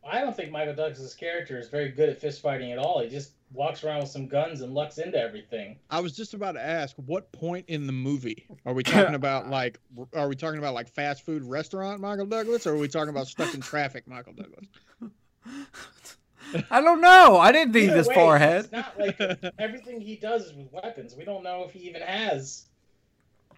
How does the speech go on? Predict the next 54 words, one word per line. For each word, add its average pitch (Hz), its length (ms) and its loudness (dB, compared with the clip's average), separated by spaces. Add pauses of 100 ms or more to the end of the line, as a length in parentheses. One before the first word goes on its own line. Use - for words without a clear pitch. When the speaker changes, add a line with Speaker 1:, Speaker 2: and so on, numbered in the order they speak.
(300)
Speaker 2:
Yeah, 180 220 -4
I 196 60 -2
probably, 214 380 -6
okay, 175 380 -10
okay, 170 200 -8
I'm 170 140 -8
with 180 100 -16
Jay 143 240 -6
on 131 100 -10
this 131 200 -14
one. 127 80 -12
I'm 127 80 -12
pretty 156 200 -8
sure 139 220 -6
that, 120 100 -8
I'm 147 120 -6
pr-, 170 100 -10
I, 165 140 -4
I, 156 240 -6
I 151 180 -6
would 143 100 -6
be 143 120 -4
almost 135 360 -6
positive 117 500 -10
that - 140 -16
damn 123 300 -8 (380)
Woody 143 180 2
Harrelson's 131 460 -8
character 120 420 -8
from 120 160 -16
White 113 220 -10
Man 110 120 -10
Can't 117 240 -12
Jump 117 240 -12
would 123 100 -20
probably 123 280 -8
beat 117 180 -10
the - 80 -18
shit 117 220 -10
out 110 160 -8
of 120 140 -12
him 123 120 -12
in 120 80 -10
a 117 60 -12
Speaker 1:
Yeah, 117 100 -8
Speaker 2:
one-on-one 113 460 -8
Speaker 1:
that's 139 140 -8
what 139 40 -8
I'm 123 60 -10 (240)
going - 0 -
Speaker 2:
fisticuffs. 127 300 -10 (1500)
Speaker 1:
with. 180 80 -2
Speaker 3:
Okay, 143 380 -6
fair. 151 360 -4